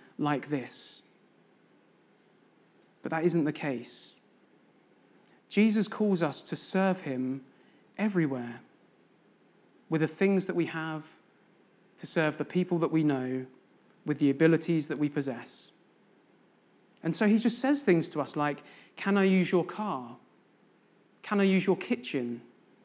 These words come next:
Can I use your ears? Can I use your time?" Jesus loves to include ordinary people going about their ordinary days to serve him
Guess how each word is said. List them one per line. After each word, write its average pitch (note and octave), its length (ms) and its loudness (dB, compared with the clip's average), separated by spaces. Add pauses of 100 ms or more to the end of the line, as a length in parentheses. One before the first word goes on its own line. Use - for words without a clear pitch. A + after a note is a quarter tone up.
(100)
Can G3 160 6
I - 20 8
use G3+ 220 8
your F#3 160 6
ears? F3+ 340 4
Can E3+ 160 -2
I F3 60 4
use F#3 240 4
your E3 120 2
time?" B2+ 680 -6 (1600)
Jesus G3+ 420 0
loves E3+ 880 -4 (440)
to F3 140 -2
include D#3+ 680 0
ordinary F#3 560 2
people C#3+ 640 -8 (640)
going E3+ 260 2
about E3 300 -2
their C#3+ 200 -4
ordinary E3+ 680 0
days C3 840 -2 (880)
to D#3 160 -4
serve D#3+ 400 0
him B2 460 -6